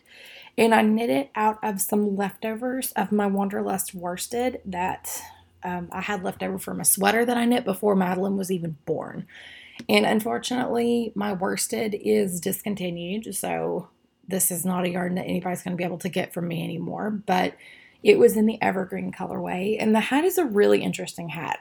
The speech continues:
If you're looking for a hat to knit that's more than just stockinette,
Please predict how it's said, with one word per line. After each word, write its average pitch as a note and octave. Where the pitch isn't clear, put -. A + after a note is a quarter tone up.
If G3+
you're A3
looking C4+
for C4+
a G#3+
hat G3+
to F#3+
knit F#3+
that's G3
more A#3
than G#3
just -
stockinette, G3